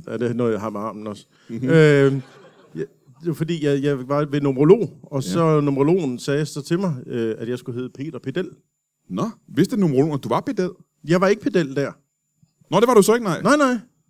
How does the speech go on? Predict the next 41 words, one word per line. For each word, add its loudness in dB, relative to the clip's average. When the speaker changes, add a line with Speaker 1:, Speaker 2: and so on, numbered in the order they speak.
Speaker 2:
Så 0
du 4
tænkte, 2
øh, 6
det 4
her, -4
det -14
var 0
første 4
gang, 4
du 6
hørte 6
ordet, -6
du 0
hører 4
ordet -2
pedel, -2
eller -6
hvad? -8
Speaker 1:
Nej, -8
nej, -4
jeg -6
har -14
da -12
hørt -4
ordet -2
pedel -8
før. -6
Altså, -12
Speaker 2:
Du -8
er -2
bare 2
Speaker 1:
det -2
er 4
Speaker 2:
lidt -
Speaker 1:
jo -
bare, 4
Speaker 2:
tænkt -2
Speaker 1:
det 0
er 2
jo 2